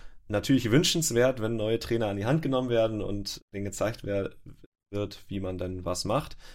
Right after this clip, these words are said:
Aber es ist häufig gar nicht der Fall. Also dir wird dann eine Mannschaft gegeben, vielleicht dann noch ein Co-Trainer, der das vielleicht auch schon mal gemacht hat.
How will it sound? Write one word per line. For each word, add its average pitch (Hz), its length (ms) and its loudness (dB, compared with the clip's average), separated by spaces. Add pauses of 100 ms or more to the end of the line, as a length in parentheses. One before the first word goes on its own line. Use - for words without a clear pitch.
(100)
Aber 92 180 -2
es 90 120 -4
ist - 100 -8
häufig 85 240 0
gar 85 120 0
nicht 85 120 -4
der - 80 -4
Fall. 85 300 -2 (160)
Also 87 140 -10
dir 87 180 -6
wird 92 120 -8
dann 87 80 -4
eine 87 60 -4
Mannschaft 110 300 -6
gegeben, 98 320 -4
vielleicht 90 240 -8
dann 90 60 -6
noch 85 160 -8 (280)
ein - 120 -12
Co-Trainer, 120 360 0
der 95 40 2
das 95 140 -2
vielleicht - 200 -8
auch - 60 -6
schon 82 100 -8
mal 87 80 -4
gemacht 127 260 -4
hat. 101 200 2